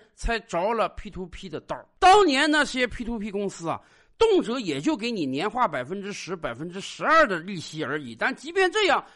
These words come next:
对于普通老百姓来讲，这也是高息了。现在P to P公司早就销声匿迹了。我真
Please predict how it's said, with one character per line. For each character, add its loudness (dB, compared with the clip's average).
对 -6
于 -4
普 -12
通 -4
老 2
百 2
姓 0
来 4
讲， -4
这 0
也 -8
是 -10
高 -6
息 -14
了。 -20
现 -6
在 2
P -8
to -8
P -8
公 -2
司 -10
早 -14
就 -6
销 -8
声 -6
匿 -4
迹 -12
了。 -18
我 0
真 -4